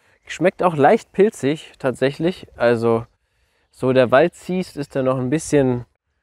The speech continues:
eleganter vielleicht in Sachen pilzigem Geschmack. Die ist schon ein bisschen stärker, aber hat durchaus auch was. Und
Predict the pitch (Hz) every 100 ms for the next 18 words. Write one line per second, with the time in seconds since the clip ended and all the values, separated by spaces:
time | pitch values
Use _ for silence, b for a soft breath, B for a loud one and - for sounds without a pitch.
0 | _ _ 117 123 113 135 170 147 - 135
1 | 139 156 - 131 117 127 135 131 123 _
2 | 139 147 - 139 - 135 127 123 131 139
3 | - 123 123 123 113 139 117 - - 95
4 | - 143 139 - _ _ _ _ - 120
5 | 127 135 151 156 139 120 101 151 143 123
6 | - _ _ _ _ _ _ _ _ -
7 | 127 120 113 -